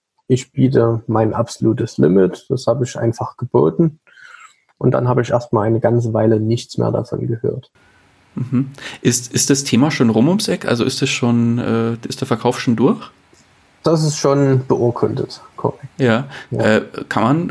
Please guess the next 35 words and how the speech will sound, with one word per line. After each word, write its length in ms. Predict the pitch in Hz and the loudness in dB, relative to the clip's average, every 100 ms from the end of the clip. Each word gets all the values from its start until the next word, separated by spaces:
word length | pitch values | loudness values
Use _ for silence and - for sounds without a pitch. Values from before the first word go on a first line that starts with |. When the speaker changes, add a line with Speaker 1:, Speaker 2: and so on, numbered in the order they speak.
| - | -4
Speaker 2:
oder 140 | - - | 0 2
möchtest 440 | 107 110 - 143 | 2 2 0 0
du 60 | - | 2
da 100 | 123 | 2
ein 160 | - - | -2 -4
bisschen 300 | 131 143 139 | -2 2 2
über 180 | 131 | 2
Zahlen 340 | - - 92 156 | -2 -2 0 0
sprechen? 520 | - - 160 214 214 | -2 -2 0 0 -2
Weil 100 | - | -2
das 120 | 120 | 0
ist 80 | 123 | 2
ja 80 | 127 | 0
bestimmt 440 | 123 - - 131 | -2 -6 -2 0
auch 120 | - 135 | 2 2
immer 240 | 139 120 | 2 0
interessant 460 | 135 117 123 117 139 | 0 -2 -2 0 0
für 80 | 135 | 0
den 100 | 117 | 0
einen 120 | 120 | 2
oder 140 | 131 - | 2 2
anderen. 380 | 117 143 156 - _ _ _ _ _ _ - - _ _ - | 2 2 0 -6 _ _ _ _ _ _ -14 -14 _ _ -6
Speaker 1:
Ja, 320 | 90 127 - _ _ - | 0 0 0 _ _ -4
also, 920 | 127 131 127 139 131 127 127 123 123 _ _ _ _ _ _ _ | 2 2 2 4 4 4 4 0 -4 _ _ _ _ _ _ _
okay, 420 | 127 - 104 113 | -6 -2 -4 -4
ja. 240 | 104 107 120 | -6 -6 -2
Also 180 | 143 143 | -2 0
das 220 | 180 170 | 0 0
sind 120 | 165 | 2
wirklich 320 | 139 139 175 - | 2 2 -2 -2
Pampa-Objekte. 1000 | 139 170 190 - - - - - 190 175 _ - _ _ _ _ - | -2 0 2 0 0 -2 -4 -2 -4 -4 _ -20 _ _ _ _ -10
Speaker 2:
Mhm. 220 | 123 139 123 | -8 -4 0
Speaker 1:
Ähm, 200 | 127 127 | 2 0
sind 260 | - 131 | 2 0
insgesamt 960 | - 160 165 - 143 143 135 135 127 | 2 2 2 -2 0 0 0 -2 -4